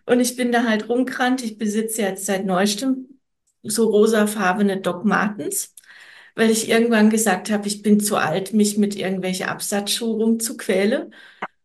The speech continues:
Und dann habe ich mir Doc Martens <laughs> gekauft, also so richtig schön rosafarbene. Und da renne ich jetzt rum und, und ich besitz auch seit deinem Coaching, irgendwie hat sich das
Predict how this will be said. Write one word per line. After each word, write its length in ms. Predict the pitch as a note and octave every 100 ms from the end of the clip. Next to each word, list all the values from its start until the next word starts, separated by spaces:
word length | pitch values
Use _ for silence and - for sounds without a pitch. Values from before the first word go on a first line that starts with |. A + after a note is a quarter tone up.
| _ _ _ -
Und 140 | A#3 A3
dann 200 | G#3+ G#3+
habe 160 | G#3
ich 100 | G#3
mir 160 | G#3+ G3
Doc 260 | G3 F#3+ A3
Martens 540 | F#3 G#3 - C#4 -
<laughs> 20 |
gekauft, 1000 | - - - - - C4 C4 - - - -
also 240 | G#3+ G#3
so 140 | G#3 G#3
richtig 380 | A3+ - -
schön 220 | - A#3+ A#3
rosafarbene. 920 | A3+ A#3+ B3+ B3+ B3+ A#3+ B3+ B3+ B3+ - - - - - _ _ -
Und 140 | A3+
da 120 | G#3+ G3+
renne 280 | G3+ G3+
ich 100 | A3+ G#3+
jetzt 260 | F#3+ -
rum 200 | A#3 C#4+
und, 340 | G#3 F#3+ G3 -
und 120 | G3+
ich 200 | G3+ -
besitz 440 | G#3+ A#3+ A#3 - -
auch 280 | F#3+ F#3+
seit 320 | F#3+ G3+ G3 G3
deinem 320 | F#3 F#3+ G3+
Coaching, 580 | - G3+ G#3 B3+ D4+ D4
irgendwie 460 | A#3 A#3 B3 B3
hat 180 | A#3+ A3
sich 200 | G#3+ G#3
das 340 | G#3+ G#3 -